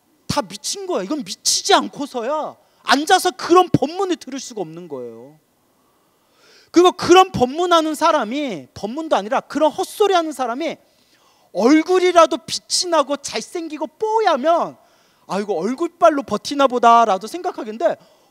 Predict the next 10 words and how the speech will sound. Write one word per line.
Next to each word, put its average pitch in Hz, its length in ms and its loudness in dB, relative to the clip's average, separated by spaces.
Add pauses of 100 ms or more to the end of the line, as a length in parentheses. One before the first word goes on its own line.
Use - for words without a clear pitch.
얼굴도 381 520 4 (440)
탁하게 - 240 -8
생겨가지고 233 840 -6 (580)
아미타 339 520 4
부처님, 349 420 -4
지장보살을, 320 880 0
석가모니 370 540 -2
부처님을 285 300 -8
자기가 233 380 -10
천도시켰대요. 185 1600 -10